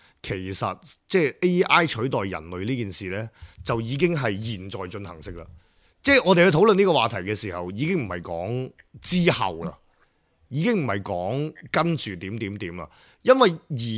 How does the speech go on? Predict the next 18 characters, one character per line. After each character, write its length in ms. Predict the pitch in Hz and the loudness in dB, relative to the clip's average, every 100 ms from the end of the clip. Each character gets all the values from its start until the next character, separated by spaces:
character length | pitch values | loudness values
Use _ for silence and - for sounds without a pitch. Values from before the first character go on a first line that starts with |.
| 117 | 4
家 300 | 202 202 202 | 6 8 8
就 180 | 139 | 6
係 80 | 110 110 104 | 2 0 -2
哀 300 | - 180 151 | 2 4 4
鴻 140 | 107 | 0
遍 240 | 87 110 101 | -6 -6 -6
野 180 | 95 104 | -4 -2
喺 160 | 107 | -2
大 160 | 139 92 | -2 -2
陸 120 | 87 | -4
嗰 180 | 113 120 | -8 -6
個 500 | 107 92 87 90 101 | -6 -6 -8 -10 -10
微 140 | 85 | -12
短 160 | 80 107 | -10 -8
劇 160 | 104 | -8
圈， 260 | 80 107 98 | -8 -8 -8
就 80 | 92 | -8
係， 120 | 85 | -10